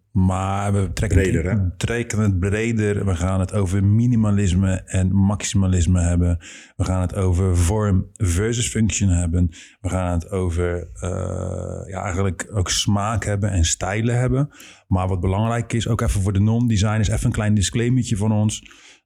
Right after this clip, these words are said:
Speaker 1: Eh, het is geen kunstgeschiedenislesje, want dat is saai. Eh, en voor de designers die denken alles te weten over Swiss design. En, eh,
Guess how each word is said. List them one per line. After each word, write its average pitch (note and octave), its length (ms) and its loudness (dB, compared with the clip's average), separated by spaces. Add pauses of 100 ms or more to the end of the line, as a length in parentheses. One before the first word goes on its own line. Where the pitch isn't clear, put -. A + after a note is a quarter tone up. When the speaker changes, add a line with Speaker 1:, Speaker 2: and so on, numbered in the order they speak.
Speaker 1:
Eh, F#2+ 760 0
het G#2+ 140 -2
is G#2+ 120 0
geen A#2 240 0
kunstgeschiedenislesje, B2 840 0
want G#2 120 2
dat F#2+ 120 0
is F2+ 100 0
saai. A#2+ 360 -2 (360)
Eh, G#2 240 0
en G2+ 80 0
voor G2+ 100 0
de G2 80 0
designers G2+ 400 0
die G2+ 100 0
denken A#2+ 340 -2
alles B2+ 200 0
te B2 100 -2
weten A#2 300 0
over G#2+ 160 2
Swiss G#2+ 260 0
design. G2 520 2
En, G2 400 2
eh, F2+ 800 2